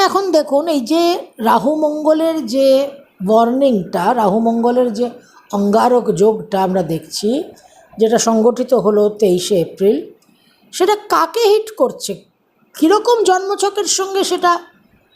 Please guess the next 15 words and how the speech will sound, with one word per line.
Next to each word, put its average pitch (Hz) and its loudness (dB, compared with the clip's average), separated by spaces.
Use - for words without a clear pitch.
উম, 262 0
আহ, 240 4
কলিশন 349 2
হয়ে 349 2
একটা 320 -6
এক্সপ্লোশন 233 -2
হচ্ছে। - -12
যার 302 0
লগ্নপতি 359 -4
মঙ্গল, 370 0
যার 277 2
লগ্নপতি 330 0
মঙ্গল 339 0
নিচস্থ, 359 -2
যার 320 2